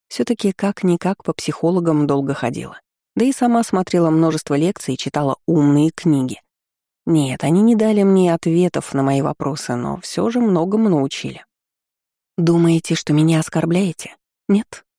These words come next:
Вы себя оскорбляете своим поведением», усмехнулась ему в лицо,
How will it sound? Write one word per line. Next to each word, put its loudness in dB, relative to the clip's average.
Вы 2
себя 2
оскорбляете -2
своим 0
поведением», -2
усмехнулась -2
ему -2
в -4
лицо, -8